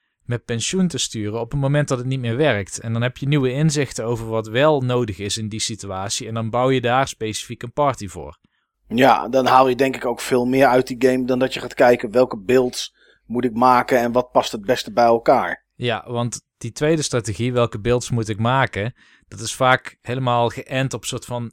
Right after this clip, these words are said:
Speaker 1: endgame builds of zo, of misschien zelfs
Speaker 2: Mhm.
Speaker 1: postgame builds. Maar dat zijn builds van classes die je of nog niet hebt,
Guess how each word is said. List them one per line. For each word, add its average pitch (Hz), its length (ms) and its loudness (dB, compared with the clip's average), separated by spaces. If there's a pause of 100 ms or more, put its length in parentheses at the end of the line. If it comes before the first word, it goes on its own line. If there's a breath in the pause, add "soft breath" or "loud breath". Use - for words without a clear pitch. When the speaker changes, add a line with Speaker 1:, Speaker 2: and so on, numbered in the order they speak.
(160)
Speaker 1:
endgame 135 920 -2
builds 135 340 -2
of 139 80 -8
zo, 147 240 0
of 151 100 0
misschien 123 260 -4
zelfs 123 200 6
Speaker 2:
Mhm. 165 100 2
Speaker 1:
postgame 147 540 2
builds. 139 420 -2 (320 soft breath)
Maar 107 120 -8
dat 104 120 -6
zijn 113 240 -2
builds 117 400 0
van 107 180 -6
classes 120 440 -2
die 120 120 -8
je 113 100 -6
of 151 220 -2
nog 127 100 -4
niet 110 180 -4
hebt, 131 340 -6